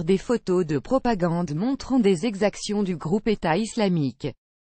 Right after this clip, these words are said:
Marine Le Pen risque jusqu'à cinq ans de prison et soixante-quinze mille euros d'amende.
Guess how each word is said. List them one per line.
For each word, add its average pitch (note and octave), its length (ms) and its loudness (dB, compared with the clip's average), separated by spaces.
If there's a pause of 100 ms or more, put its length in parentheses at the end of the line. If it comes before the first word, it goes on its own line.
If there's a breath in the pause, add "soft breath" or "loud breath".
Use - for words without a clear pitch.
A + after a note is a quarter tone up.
(200)
Marine A3+ 520 4
Le F3 120 4
Pen C#4+ 280 4
risque A3+ 400 0
jusqu'à A3 500 0
cinq C#4+ 300 -2
ans C#4 80 4
de A#3+ 100 4
prison F3 500 -2
et G3 80 0
soixante-quinze A3+ 720 0
mille A3 200 6
euros E3 320 4
d'amende. D3+ 580 2